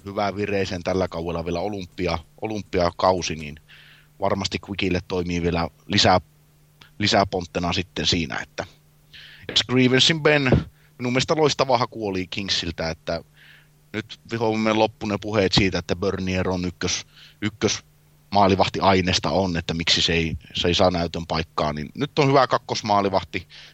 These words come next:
Scrivens ja Bernier sai sen nä-, saa sen näytön paikkansa nyt sitten Maple Leafsissä.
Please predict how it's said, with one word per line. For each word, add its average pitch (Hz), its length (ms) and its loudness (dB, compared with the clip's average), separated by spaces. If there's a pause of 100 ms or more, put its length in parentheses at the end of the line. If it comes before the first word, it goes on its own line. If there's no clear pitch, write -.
(100)
Scrivens 95 600 0
ja 85 160 -6 (520)
Bernier 113 420 2
sai 104 200 4
sen 104 140 -2
nä-, 104 200 -2
saa 120 160 6
sen 110 160 -4
näytön 104 340 -2
paikkansa 90 400 -6
nyt 85 160 -12
sitten 80 400 -12
Maple 92 420 -8
Leafsissä. - 520 -4